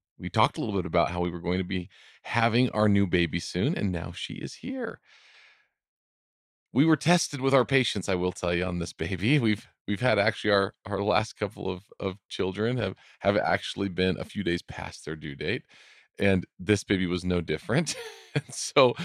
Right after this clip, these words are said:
we were hoping it would be a little bit different, that she'd come closer to due date, but she didn't. And for, for any of you women out there that, that may have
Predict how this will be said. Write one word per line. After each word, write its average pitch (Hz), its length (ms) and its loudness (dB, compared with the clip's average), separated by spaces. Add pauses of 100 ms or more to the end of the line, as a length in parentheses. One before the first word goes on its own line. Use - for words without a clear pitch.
(180)
we 156 80 4
were 131 200 6
hoping 143 420 0
it 117 220 0
would 120 240 4
be 104 260 2 (420)
a - 80 2
little 110 240 4
bit 98 200 2
different, 110 380 2
that - 140 -2
she'd 92 180 -10
come 95 180 -2
closer 92 320 -2
to - 160 -8
due 85 120 -6
date, 92 240 -2
but - 160 0 (240)
she - 220 -2
didn't. 95 460 2 (400)
And 90 260 0
for, 90 460 -2
for 90 160 -4
any 120 180 6
of 110 100 4
you 107 160 4
women 98 280 4
out 87 200 0
there 95 280 2
that, 90 220 0 (340)
that 95 220 2 (180)
may 101 680 6 (320)
have 90 340 0